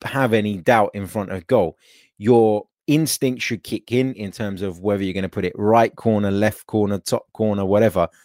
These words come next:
Instinct should dictate that, and you should never believe that you're gonna miss.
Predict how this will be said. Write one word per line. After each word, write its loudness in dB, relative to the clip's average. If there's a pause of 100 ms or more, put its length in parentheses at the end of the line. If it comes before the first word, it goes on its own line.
(1160)
Instinct 2
should -2
dictate -2
that, -2 (400)
and 0
you 4
should 0
never 2
believe -4 (400)
that -4
you're 0
gonna -4
miss. -6